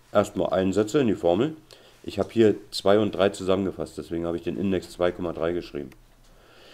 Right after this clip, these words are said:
Und dann kam diese Technik. Die Technik, die möchte ich aber nochmal ganz schnell leichter erläutern. Es geht letzten Endes darum, wir machen Brüche gleichnamig, indem wir irgendwie hier ein kleinstes gemeinsames Vielfaches finden.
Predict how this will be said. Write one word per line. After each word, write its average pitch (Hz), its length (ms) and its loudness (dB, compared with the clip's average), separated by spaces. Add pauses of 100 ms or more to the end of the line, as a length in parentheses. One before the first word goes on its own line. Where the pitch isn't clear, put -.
(280)
Und 151 220 8
dann 135 160 12
kam 131 360 6
diese 135 280 0
Technik. 117 400 2
Die 156 100 -2
Technik, 175 360 0
die 135 100 2
möchte 143 220 4
ich 143 60 2
aber 135 100 6
nochmal 135 180 6
ganz 131 200 0
schnell 120 380 4 (520)
leichter 95 440 2
erläutern. 135 420 6
Es 107 140 0
geht 127 180 2
letzten 131 300 2
Endes 120 200 0
darum, 117 380 4 (1000)
wir 95 100 0
machen 110 320 2
Brüche 107 300 2
gleichnamig, 117 720 4
indem 104 320 2
wir 98 160 2
irgendwie 113 600 0
hier 117 360 0 (240)
ein 80 80 -8
kleinstes 107 640 0
gemeinsames 101 500 2
Vielfaches 107 580 0
finden. 78 340 -4